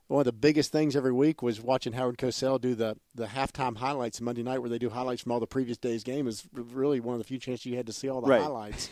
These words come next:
Speaker 2: <laughs>
Speaker 1: And then obviously college football. And growing up in, in Mississippi, the S E C is a huge deal. And I, I love playing it, you know, in the backyard, and, uh, played it through junior high. In high school, I didn't play as much. Uh, I did, uh, I did some track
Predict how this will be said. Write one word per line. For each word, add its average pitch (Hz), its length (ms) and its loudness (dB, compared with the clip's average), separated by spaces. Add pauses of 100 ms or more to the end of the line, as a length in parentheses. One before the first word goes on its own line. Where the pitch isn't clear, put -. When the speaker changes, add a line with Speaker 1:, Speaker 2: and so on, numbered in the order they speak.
(240)
Speaker 2:
<laughs> - 260 -10
Speaker 1:
And 151 140 6
then 165 100 8
obviously 151 340 4
college 135 280 2
football. 113 400 0
And 110 100 -8
growing 123 240 2
up 123 140 -4
in, 113 240 -4
in 123 180 -6
Mississippi, 110 500 -6
the 107 120 -6
S 107 160 -8
E 110 60 -10
C 107 160 -8
is 101 100 -10
a 101 40 -10
huge 98 340 -8
deal. 101 340 -10
And 98 240 -12
I, 127 200 -6
I 131 80 -6
love 135 260 2
playing 135 320 0
it, 131 240 0
you 139 120 -4
know, 113 140 -2
in 113 60 -4
the 107 80 -8
backyard, 123 680 0
and, 110 200 -4 (400)
uh, 110 240 -2
played 127 320 0
it - 80 -2
through 123 180 -2
junior 123 320 0
high. 120 280 -4
In 113 60 -6
high 139 180 -2
school, 135 280 4
I 113 80 2
didn't 120 220 -2
play 123 260 -2
as 98 100 -2
much. 117 480 -4 (320)
Uh, 113 360 -4
I 127 100 -6
did, 117 320 -4
uh, 110 340 -4
I 120 80 -12
did 120 180 -6
some 110 120 -10
track 110 460 -8